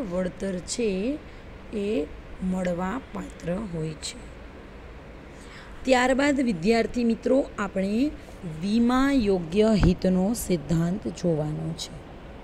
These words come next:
વીમા યોગ્ય હિતનો સિદ્ધાંત એટલે શું?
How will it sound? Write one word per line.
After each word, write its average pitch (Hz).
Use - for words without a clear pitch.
વીમા 294
યોગ્ય 311
હિતનો 269
સિદ્ધાંત 220
એટલે 196
શું? 160